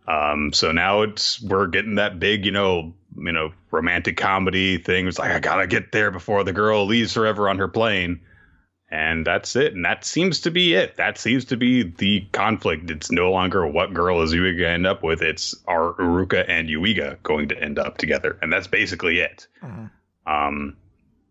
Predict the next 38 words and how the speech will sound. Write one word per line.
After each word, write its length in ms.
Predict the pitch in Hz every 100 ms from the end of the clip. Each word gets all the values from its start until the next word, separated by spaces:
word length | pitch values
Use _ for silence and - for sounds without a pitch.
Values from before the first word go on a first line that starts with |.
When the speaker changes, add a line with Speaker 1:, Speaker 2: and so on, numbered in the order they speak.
| _ _ _ _ - - _ _ _ _ _
Speaker 1:
but 160 | 127 117
it 120 | 120
was 160 | 123 113
also, 300 | 113 110 -
it 60 | 107
was 220 | 113 113
nice 260 | 107 107 -
to 120 | 92
have 200 | 95 87
this 140 | 92 -
chapter 280 | 95 90
focusing 460 | 92 95 90 - 95
on 80 | 90
the 80 | 87
three 240 | 98 90
of 80 | 80
them, 220 | 80 80
the 120 | 82
three 220 | - 80
characters 400 | 78 85 80 82
that 120 | 80 78
we 120 | 78
started 440 | - 87 82 82
off 520 | 80 78 76 - - -
with, 520 | 76 73 73 - - _ - _ _ -
and 920 | 82 78 76 76 76 76 73 71 - - _ _ _ _ _ - _
seeing 560 | - - 80 78 78 73
this, 420 | 80 - - - _ _ _ _ _ - - -
you 80 | 87
know, 280 | 76 73 - _ _ _ -
cementing 640 | - 92 90 - 85 80
and 260 | 78 73 -
kind 180 | 87
of 80 | 82
celebration 640 | - 82 78 78 80 - 85
of 180 | 73 76
their 140 | 71
friendship 540 | - 73 76 - 73